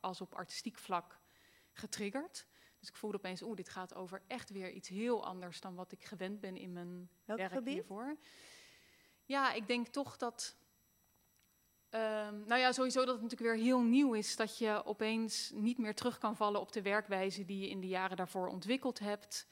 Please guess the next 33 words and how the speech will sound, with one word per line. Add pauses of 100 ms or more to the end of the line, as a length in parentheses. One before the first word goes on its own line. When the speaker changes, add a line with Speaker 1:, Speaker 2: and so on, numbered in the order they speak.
(360)
Speaker 1:
Maar
ook
eigenlijk
precies,
ik
vind
het
heel
mooi
wat
zij
benoemen,
dat
ze
dan
het
gevoel
hebben
dat
je
daarin
iets
begrijpt.
Dus
dat
het
contact
met
die
jongeren
mij
heel
veel